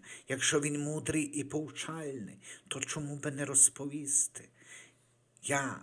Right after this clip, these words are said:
ще дуже люблю анекдот про дорогу з пекла до раю. З пекла дорогу зробили, а з раю ні-, нічого, нічого. Служителі пекла і запитують Бога:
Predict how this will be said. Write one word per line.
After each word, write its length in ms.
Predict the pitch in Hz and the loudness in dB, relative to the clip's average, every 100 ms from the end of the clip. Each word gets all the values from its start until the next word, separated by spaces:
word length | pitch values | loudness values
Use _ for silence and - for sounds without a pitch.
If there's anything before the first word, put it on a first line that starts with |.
| - | -4
ще 240 | - - | -2 -2
дуже 300 | 113 147 151 | -2 -2 0
люблю 260 | 135 139 143 | 0 4 4
анекдот 420 | 139 127 143 135 | 4 0 -2 -2
про 140 | 135 | -2
дорогу 360 | 135 139 151 123 | 0 0 0 6
з 100 | - | 6
пекла 360 | - 127 - 139 | 6 -4 -4 -4
до 140 | 123 | -4
раю. 480 | 123 156 160 107 - - - - - | -6 -6 -10 -16 -18 -20 -14 -12 -2
З 120 | - | 0
пекла 360 | - 131 - 131 | 2 2 0 -2
дорогу 380 | 127 135 123 127 | 0 0 2 6
зробили, 680 | - 135 127 139 151 135 - - - - | 6 4 -4 -6 -4 -6 -10 -16 -16 -2
а 120 | - | 4
з 120 | - | 4
раю 480 | 123 123 127 123 - - _ _ - | 4 0 -2 -4 -8 -20 _ _ -20
ні-, 400 | - 127 123 - | -10 -8 -8 -8
нічого, 680 | 139 143 151 - - 95 - - | -8 -6 -6 -8 -10 -14 -16 -10
нічого. 540 | 123 120 151 143 113 - - - | -8 -8 -8 -10 -12 -18 -20 -12
Служителі 640 | - 127 117 131 127 123 | -6 -2 0 0 0 0
пекла 460 | 123 135 135 - 127 | 0 0 -2 0 0
і 80 | 123 | 4
запитують 680 | - 120 151 147 117 101 92 | 2 2 -8 -8 -8 -10 -12
Бога: 220 | 110 | -14